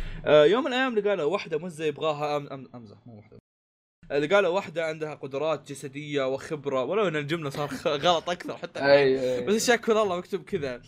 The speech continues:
Speaker 1: عندها قدرات جسدية وخبرة في لعبة كرة، آه، الريشة. فحاول، يعني، لعل الموضوع، آه، شد اهتمامه،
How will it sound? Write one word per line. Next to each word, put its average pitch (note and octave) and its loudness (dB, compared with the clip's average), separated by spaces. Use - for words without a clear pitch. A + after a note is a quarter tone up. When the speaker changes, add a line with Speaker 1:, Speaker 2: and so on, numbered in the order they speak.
Speaker 1:
عندها G#3+ 0
قدرات F3+ -4
جسدية D#3 -8
وخبرة C#3 -6
في C3 -14
لعبة B2+ -10
كرة، A#2+ -10
آه، G#2 -12
الريشة. F3+ -2
فحاول، D3 0
يعني، D#3+ -6
لعل F3 -4
الموضوع، E3 -4
آه، C#3 -4
شد D#3+ -10
اهتمامه، D#3 -6